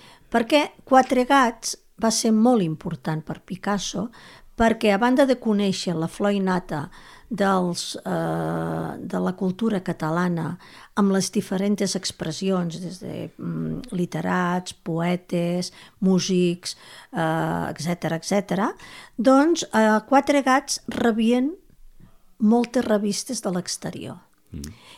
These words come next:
Speaker 1: I tots sabem que el, miraven, el, el,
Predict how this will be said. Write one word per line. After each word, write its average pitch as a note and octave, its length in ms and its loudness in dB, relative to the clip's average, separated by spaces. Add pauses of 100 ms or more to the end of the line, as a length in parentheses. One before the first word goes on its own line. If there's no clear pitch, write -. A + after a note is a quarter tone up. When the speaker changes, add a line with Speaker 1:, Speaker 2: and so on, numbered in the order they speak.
(100)
Speaker 1:
I A3 100 0
tots C#4+ 260 -2
sabem B3+ 440 2
que A3+ 460 0
el, F3 920 -2 (260)
miraven, G#3 800 2 (520)
el, F3+ 300 -2 (120)
el, F#3 260 -4